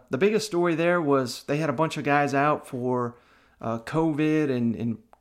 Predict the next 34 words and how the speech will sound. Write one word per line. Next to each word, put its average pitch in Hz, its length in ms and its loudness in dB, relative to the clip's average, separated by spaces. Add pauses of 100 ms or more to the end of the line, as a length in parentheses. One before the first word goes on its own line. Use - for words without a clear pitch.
quarantine 156 720 -2
and 123 100 0
injury 151 440 0
and 143 80 0
all 147 160 2
this, 143 240 -2
so 127 140 -2
they, 131 120 0
they 131 240 -2
don't 185 160 2
get 190 140 2
into 170 140 0
the 147 40 -2
specifics, - 580 -4
obviously, 147 560 0
so, 139 360 0 (460)
uh, 123 280 -2 (160)
they 147 180 2
were 160 80 -4
still 233 220 4
able 226 180 2
to 226 60 -2
practice. 151 440 2
It 160 60 -8
was, 147 140 -6
it's - 200 -8
not 180 200 0
that 160 180 2
bad. 120 180 2
It's 120 140 -8
not 151 140 -2
as 139 80 -4
bad 139 320 2
as, 127 240 -2